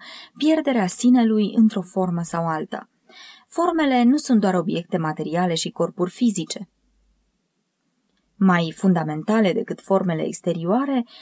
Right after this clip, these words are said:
lucrurile și corpurile sunt forme mentale care apar constant în câmpul conștiinței. Ele reprezintă forme energetice mai fine și mai puțin dense decât materia fizică,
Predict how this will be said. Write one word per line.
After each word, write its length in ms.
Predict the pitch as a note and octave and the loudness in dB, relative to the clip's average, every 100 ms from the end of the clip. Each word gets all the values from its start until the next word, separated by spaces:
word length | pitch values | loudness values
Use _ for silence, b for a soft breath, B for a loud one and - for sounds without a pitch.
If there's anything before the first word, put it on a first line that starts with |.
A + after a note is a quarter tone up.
| B | B
lucrurile 680 | - A#3 D4 - G3 D#3+ F#3 | 2 4 4 2 -6 -4 -6
și 220 | - F3+ - | -4 -6 -6
corpurile 680 | C#4+ D4 - A3+ G#3+ F#3 | -6 -4 -4 -2 0 0
sunt 340 | F#3 C#4+ C#4 B3+ | 2 2 2 2
forme 400 | - D#4+ D#4+ C#4+ | 0 -2 2 4
mentale 600 | A3 F3+ F3 D#3+ D#3 A3 | 4 2 0 -2 -2 0
care 220 | A3+ F#3+ | 0 0
apar 280 | E3 F3 F#3 | 0 -2 -2
constant 640 | F#3 F3 - E3+ D#3+ F3 | -2 0 0 -2 -4 -2
în 120 | F#3+ | -2
câmpul 320 | F3 E3 D#3+ | -2 -4 -6
conștiinței. 800 | E3 E3+ F3 - A3 F#3 - - _ b b b b b | -4 -2 -2 0 2 2 0 -6 _ b b b b b
Ele 220 | D#4+ E4 | 0 2
reprezintă 680 | D4+ C#4+ A#3+ A#3+ C#4 C4+ A#3 G#3 | 0 0 2 2 2 0 -2 -2
forme 360 | - C#4 C4+ C4 | -2 -2 0 2
energetice 760 | A#3+ A3+ G#3 A3 A#3+ G#3+ F#3+ | 2 0 0 0 0 -2 -4
mai 220 | D#3+ F3+ B3 | -4 -6 -8
fine 360 | - E3+ D#3 F#3+ | -6 -6 -4 -4
și 360 | A#3 A3+ G3+ F#3+ | -4 -4 -2 -2
mai 140 | G3 | -4
puțin 460 | G3 G#3 B3 B3+ F#3 | -4 -4 2 2 2
dense 400 | D3+ D3+ - F#3 | 0 -4 -2 -2
decât 440 | F3 - E3 - | -2 -6 -10 -6
materia 420 | F3+ F3 E3+ E3 | -4 -4 -4 -6
fizică, 540 | D#3+ A#3 G#3+ G3 F3+ | -2 0 0 0 -4